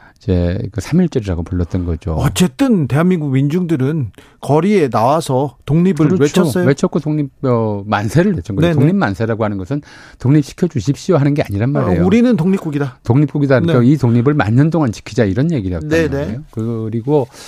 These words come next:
Speaker 1: 어, 그래서 이제 그 천구백이십 년 삼월 일일 날 제일 회 독립, 독립기념식을 거행해요.
Speaker 2: 예.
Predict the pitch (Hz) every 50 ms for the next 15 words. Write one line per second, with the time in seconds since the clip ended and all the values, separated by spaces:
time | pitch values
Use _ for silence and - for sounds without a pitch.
0 | - - - - - - - - - - - - - - _ - 147 139 139 135
1 | 135 135 131 127 127 135 131 - - 147 135 - 175 170 151 143 143 135 131 120
2 | - _ _ - 131 120 104 - - 196 202 220 226 185 151 113 - 131 147 156
3 | 139 120 - - 170 170 156 135 117 104 104 101 98 101 117 127 127 - 127 131
4 | 135 127 110 98 92 117 131 151 143 - - 98 104 113 120 117 - - - -
5 | _ - 107 117 127 135 127 131 - 110 104 101 90 87 82 - - 95 92 87
6 | - - 80 78 78 78 73 71 73 73 73 127 131 120 95